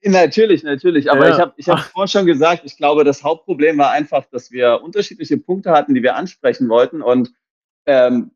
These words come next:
Speaker 1: ich hab's ihm vorhin, äh, schon versucht zu erklären. Also wenn ich, äh, auf einen Punkt hinweisen möchte, dann versuche ich meine Argumentation natürlich in genau die Richtung zu lenken. Und du bist dann ganz oft mit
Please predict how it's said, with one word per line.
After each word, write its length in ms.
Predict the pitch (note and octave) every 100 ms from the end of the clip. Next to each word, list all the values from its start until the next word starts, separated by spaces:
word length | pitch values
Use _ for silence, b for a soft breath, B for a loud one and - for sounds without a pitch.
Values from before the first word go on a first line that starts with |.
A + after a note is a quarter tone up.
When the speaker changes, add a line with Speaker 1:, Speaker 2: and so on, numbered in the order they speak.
| -
Speaker 1:
ich 160 | C3+
hab's 160 | F3 -
ihm 160 | D#3+ D#3+
vorhin, 240 | D3 B2+ - _
äh, 360 | B2 A2 G#2+ A#2+
schon 240 | C3 B2
versucht 280 | B2+ C3 D3
zu 100 | D3+
erklären. 420 | A#2+ - C#3 C3
Also 140 | G#2+ A2+
wenn 140 | A#2+
ich, 320 | D3+ D3 _ _ _ _ _ -
äh, 240 | B2+ B2 -
auf 140 | C3+
einen 160 | D3+ B2+
Punkt 280 | - G3+ D#3+
hinweisen 540 | F#3 G3 C#3+ C#3 C3+
möchte, 320 | C3 C#3 -
dann 260 | B2+ A#2+ A#2+
versuche 320 | C#3 A2+ D3
ich 80 | C3+
meine 180 | C3 B2
Argumentation 680 | B2+ C#3 C3 B2+ B2 - D3+
natürlich 440 | B2+ C#3 C3+ B2+ _ -
in 140 | D3
genau 280 | D3 C#3 D#3
die 80 | C#3+
Richtung 320 | D3 D#3+ D#3+
zu 120 | -
lenken. 340 | C3 D3+ D#3+ B2
Und 120 | A2+
du 120 | E3
bist 200 | F3 E3+
dann 340 | D#3 D3 C3+ -
ganz 240 | D3+ D#3
oft 240 | D3 C3 -
mit 180 | C#3